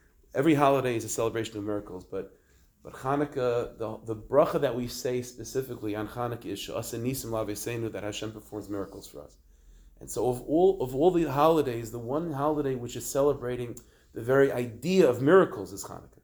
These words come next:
So let's, let's, let's understand deeply, again, let's go a little bit deep to understand exactly what, what, what are the mechanics and what are the, what are the mechanisms in place for such a phenomenon that's called a miracle.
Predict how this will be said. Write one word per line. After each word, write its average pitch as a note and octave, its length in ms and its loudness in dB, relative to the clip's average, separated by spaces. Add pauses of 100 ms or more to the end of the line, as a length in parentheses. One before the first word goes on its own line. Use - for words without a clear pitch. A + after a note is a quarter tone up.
(580)
So - 120 -8
let's, F3+ 220 -4
let's, E3 300 -2
let's D#3+ 180 0
understand D3 480 -2
deeply, A#2+ 500 -6
again, F2 360 -12
let's F#2+ 160 -12
go A2+ 100 -4
a A#2 60 -2
little A#2+ 160 0
bit A#2+ 160 -4
deep G#2 320 -10 (260)
to G#2 60 -8
understand A2 340 -2
exactly A2+ 440 -2
what, A2 360 0 (480)
what, A#2 400 0
what A2+ 220 2
are A#2+ 120 4
the A2 100 -4
mechanics G2+ 760 -8
and F#2+ 180 -12
what A2+ 160 -2
are A2+ 160 0
the, G#2 300 -8 (380)
what A2 160 -6
are G#2+ 100 -2
the G#2 140 -6
mechanisms A2 720 -4
in G2 80 -6
place G#2 600 -6 (520)
for G2+ 100 -8
such A#2 240 -2
a C3+ 60 -4
phenomenon A2+ 560 0
that's G2+ 160 -6
called G2+ 240 -8
a - 20 -8
miracle. F#2 400 -10